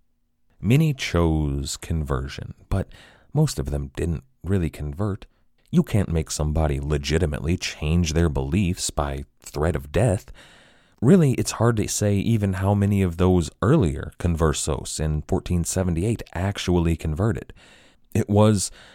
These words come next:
sort of an open secret that many of them didn't really believe, and the Spanish called the false converts, well,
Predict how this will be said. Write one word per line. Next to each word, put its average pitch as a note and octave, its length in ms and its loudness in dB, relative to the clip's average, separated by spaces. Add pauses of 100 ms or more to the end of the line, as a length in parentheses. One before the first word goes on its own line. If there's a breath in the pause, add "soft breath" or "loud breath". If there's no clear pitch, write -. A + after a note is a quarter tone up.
(160 loud breath)
sort A2+ 400 2
of G2+ 80 4
an F#2 120 6
open E2 360 2
secret - 440 -4
that - 160 -6
many B2+ 240 2
of E2 120 0
them D#2 380 -2 (240)
didn't G2+ 360 0
really F2 380 2
believe, D2 720 -2 (640 soft breath)
and G#2 300 4 (200 loud breath)
the F2+ 80 -2
Spanish - 680 0
called D#2 320 0
the B1+ 220 -8 (120)
false A#2+ 420 2
converts, - 1040 -6
well, E2 280 0